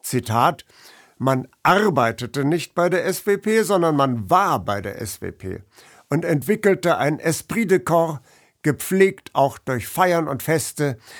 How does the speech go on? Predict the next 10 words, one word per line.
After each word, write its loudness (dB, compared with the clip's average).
einig, 2
wenn 0
es -2
um -8
Verteidigung 0
nach -4
außen -2
ging.“ 2
Zitat -6
Ende. -4